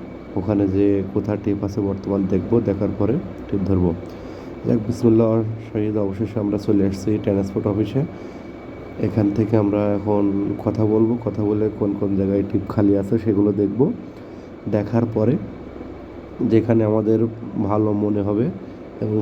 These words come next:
সাশ্রয় হবে বা পরিবেশ ভালো হবে সেই জায়গায় আমরা টিপ ধরবো। যাক, অবশেষে আমরা কিছু কথাবার্তা বলার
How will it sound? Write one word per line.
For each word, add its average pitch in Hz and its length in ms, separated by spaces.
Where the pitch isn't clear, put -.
সাশ্রয় 110 440
হবে 107 200
বা 104 120
পরিবেশ 107 320
ভালো 110 180
হবে 123 200
সেই 107 160
জায়গায় 98 260
আমরা 98 220
টিপ 101 220
ধরবো। 92 220
যাক, 113 140
অবশেষে 110 380
আমরা 107 160
কিছু - 200
কথাবার্তা 104 500
বলার 98 240